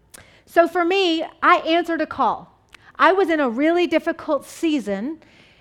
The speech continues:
and I felt the Lord beckoning me, and I didn't even know that I had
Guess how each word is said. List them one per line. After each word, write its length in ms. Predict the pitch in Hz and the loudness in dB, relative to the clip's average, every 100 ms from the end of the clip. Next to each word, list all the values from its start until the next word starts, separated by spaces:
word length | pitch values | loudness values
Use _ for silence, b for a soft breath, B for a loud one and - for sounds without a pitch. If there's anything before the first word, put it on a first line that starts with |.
| b | b
and 140 | 294 285 | 0 2
I 160 | 285 349 | 2 2
felt 240 | 381 359 | 4 2
the 80 | 339 | 2
Lord 280 | 277 285 254 | 2 2 2
beckoning 520 | 285 285 302 240 220 | 2 2 -2 -2 -4
me, 180 | 208 185 | -4 -4
and 80 | 233 | 0
I 160 | 269 | 2
didn't 300 | 294 349 339 | 2 0 0
even 320 | 359 370 359 320 | 0 2 0 0
know 360 | 294 311 320 | 2 2 2
that 140 | 294 269 | 2 2
I 140 | 277 | 2
had 360 | 262 294 269 | 2 0 -2